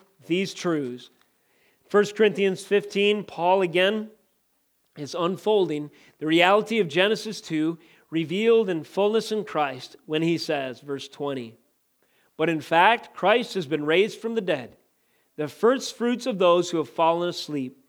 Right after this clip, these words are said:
For as by a man came death, by a man has come also the resurrection of the dead. For as in Adam all die, so also in Christ shall all be made alive.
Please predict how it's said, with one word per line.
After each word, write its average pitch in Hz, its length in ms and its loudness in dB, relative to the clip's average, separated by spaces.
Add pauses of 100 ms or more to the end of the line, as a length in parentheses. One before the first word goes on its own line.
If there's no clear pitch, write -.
(300)
For 185 140 2
as 180 220 6
by 180 220 6
a 226 100 4
man 220 320 4
came 233 260 0
death, 175 300 2
by 170 160 6
a 165 40 2
man 208 280 4
has 175 280 2
come 214 280 0
also 214 400 4
the 170 120 0
resurrection 202 800 2
of 160 220 -4
the 165 80 -2
dead. 147 360 2 (280)
For 185 180 0
as 202 340 4
in 185 200 4
Adam 214 420 6
all 175 280 4
die, 185 360 4
so 190 240 0
also 202 400 2
in 175 140 -2
Christ 185 400 0
shall 151 260 -4
all 196 320 4
be 196 160 -4
made 156 380 0
alive. 131 520 -4